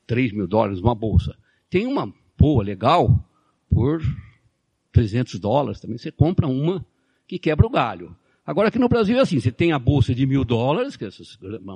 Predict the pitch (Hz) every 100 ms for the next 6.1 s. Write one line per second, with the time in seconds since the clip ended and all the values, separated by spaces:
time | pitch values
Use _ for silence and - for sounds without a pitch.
0 | 98 131 _ _ - 175 190 208 190 156
1 | 139 107 - 202 208 247 262 - _ _
2 | 196 180 208 285 302 - 226 175 190 233
3 | 147 139 127 123 104 104 247 208 104 -
4 | _ _ 160 - 208 156 151 139 123 107
5 | - _ _ _ - - - 120 110 104
6 | 90